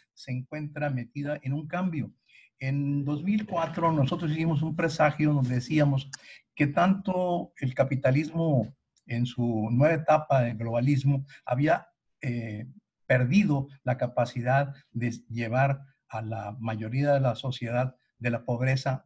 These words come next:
a una mediana forma de vida. O sea, perdió su capacidad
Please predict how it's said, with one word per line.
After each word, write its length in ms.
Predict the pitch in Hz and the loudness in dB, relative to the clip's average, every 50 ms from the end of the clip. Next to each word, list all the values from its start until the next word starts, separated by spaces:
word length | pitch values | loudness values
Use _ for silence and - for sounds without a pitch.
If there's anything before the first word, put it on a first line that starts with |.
| _ | _
a 140 | - - 123 | -4 -2 0
una 460 | 127 135 151 156 151 151 147 - - _ - | 0 0 0 0 0 -2 -4 -6 -12 _ -4
mediana 640 | 147 147 143 135 127 139 143 147 156 156 156 143 | -2 0 0 0 2 2 2 2 2 2 0 -2
forma 400 | - - 127 123 123 127 131 131 | -4 -4 -4 -4 -2 0 0 0
de 100 | 131 131 | 0 0
vida. 260 | 131 151 175 170 - - | -2 -2 -4 -6 -10 -14
O 360 | - _ _ _ _ _ - | -18 _ _ _ _ _ -6
sea, 220 | - 214 208 - | -4 -4 -2 -2
perdió 260 | - - 135 143 156 | -2 -2 0 0 0
su 160 | 147 - 151 - | -2 -4 -6 -4
capacidad 580 | - 147 147 - 139 131 147 151 165 190 196 | -4 -4 -2 -4 -4 -4 -2 -2 -2 -2 -4